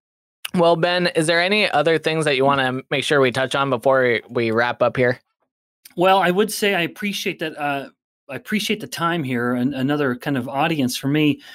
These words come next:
Speaker 2: Um, you guys, anyone listening, you've been, you've been given a sort of primer, a little elementary version of what insulin resistance is. Um, I ne-, let me emphasize the relevance of this. Uh, it is the single most common health disorder in the world,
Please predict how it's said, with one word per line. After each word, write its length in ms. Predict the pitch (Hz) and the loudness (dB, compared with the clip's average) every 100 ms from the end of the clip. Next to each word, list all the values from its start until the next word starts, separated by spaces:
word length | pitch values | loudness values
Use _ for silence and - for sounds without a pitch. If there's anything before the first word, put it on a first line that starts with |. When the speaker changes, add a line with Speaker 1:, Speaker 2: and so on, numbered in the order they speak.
| - _ | -20 _
Speaker 2:
Um, 200 | 165 165 | -2 -2
you 120 | 170 175 | 0 0
guys, 360 | 185 190 151 - | 2 2 -2 -2
anyone 380 | 175 233 208 160 | 2 4 4 2
listening, 520 | 185 - 180 175 160 | 0 0 0 0 0
you've 280 | 175 226 226 | 0 -2 0
been, 260 | 175 156 | 0 0
you've 260 | 143 185 196 | -2 -6 -2
been 220 | 220 185 | 0 0
given 280 | 143 165 165 | 0 0 2
a 40 | 143 | 0
sort 260 | - 151 | 0 -2
of 100 | 127 | -2
primer, 540 | - - 151 123 101 113 | -4 0 2 2 -2 -4
a 160 | 123 135 | -2 -2
little 420 | 147 170 151 - _ _ - | 0 2 0 -2 _ _ -2
elementary 640 | 175 175 165 165 - 156 | 2 4 4 2 0 -2
version 640 | 127 139 139 131 127 120 | 0 2 2 2 2 4
of 180 | 123 117 | 2 0
what 120 | 143 | 2
insulin 360 | 143 143 - 131 | 2 2 2 0
resistance 500 | 117 123 - 127 123 | 0 -2 0 0 2
is. 360 | 131 123 110 - - - - _ _ _ | 0 0 -2 -10 -20 -20 -20 _ _ _
Um, 260 | 151 143 123 | -2 0 -2
I 180 | 156 156 | -2 2
ne-, 180 | 165 190 | 2 2
let 160 | 156 220 | 2 4
me 200 | 214 180 | 4 2
emphasize 720 | 147 170 - 147 139 113 113 | 2 0 0 0 2 2 0
the 100 | 120 | -2
relevance 480 | 120 143 156 127 - | 0 0 2 0 -2
of 120 | 117 | -6
this. 400 | 117 113 113 - - | -2 0 0 -2 -2
Uh, 160 | 131 139 - | -6 -4 0
it 200 | 214 202 | 0 2
is 200 | 160 127 | 2 2
the 140 | 175 | 0
single 400 | 170 - 196 190 | 0 2 4 4
most 300 | 170 156 - | 4 2 0
common 440 | - 160 156 165 151 | -4 -2 0 0 0
health 260 | 147 135 | 0 -2
disorder 440 | 143 131 139 120 120 | -4 -4 -2 -4 -2
in 180 | 156 | 0
the 80 | 147 | 0
world, 400 | 123 131 123 104 | 0 2 0 -2